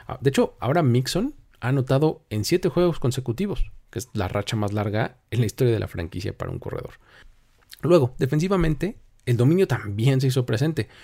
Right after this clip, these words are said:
porque, bueno, limitaron a los Raiders a solamente doscientas setenta y ocho yardas totales en el partido y permitieron solamente una conversión de tercer down en siete intentos. Se robaron un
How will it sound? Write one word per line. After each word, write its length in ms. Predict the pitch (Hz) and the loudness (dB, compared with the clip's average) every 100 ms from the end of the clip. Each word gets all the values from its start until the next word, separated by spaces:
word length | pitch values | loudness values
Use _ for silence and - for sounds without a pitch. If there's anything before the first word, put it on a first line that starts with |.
| - | -18
porque, 220 | - 123 | -6 -2
bueno, 220 | 101 117 107 | 0 -2 0
limitaron 640 | 107 110 104 - 143 160 | 0 0 0 0 0 2
a 40 | 120 | 0
los 180 | 92 | 0
Raiders 260 | 104 117 127 | 0 0 0
a 60 | 107 | -2
solamente 440 | 123 123 123 131 | 0 2 0 0
doscientas 440 | 104 - 131 151 | -2 -2 -4 -2
setenta 320 | 120 - 92 92 | -4 -4 -4 -2
y 80 | |
ocho 200 | 107 - | -4 -4
yardas 360 | 98 98 107 110 | -4 -2 -2 -4
totales 500 | 98 - 92 180 220 | -6 -6 -4 -4 -4
en 80 | 101 | -6
el 80 | 80 | -6
partido 440 | 85 - 107 175 - - - - | -8 -6 -4 -6 -8 -20 -20 -6
y 140 | 143 | -4
permitieron 560 | 131 135 139 131 170 170 | 2 4 4 2 0 0
solamente 880 | - 185 185 175 160 160 160 165 - | -2 -2 0 0 0 -2 -2 -4 -2
una 300 | 147 147 139 | 0 0 0
conversión 600 | 131 113 107 - 127 127 | 0 0 0 0 2 4
de 100 | 127 | 2
tercer 420 | 117 95 113 113 | 0 -2 0 0
down 260 | 104 107 104 | 0 0 0
en 80 | |
siete 320 | 90 107 101 92 | -2 -2 -2 -4
intentos. 600 | 85 92 - - - - - _ _ - _ _ | -4 -8 -10 -14 -16 -16 -20 _ _ -20 _ _
Se 160 | - 120 | -6 -4
robaron 400 | 95 101 113 113 | -2 0 2 4
un 280 | 120 117 | 4 2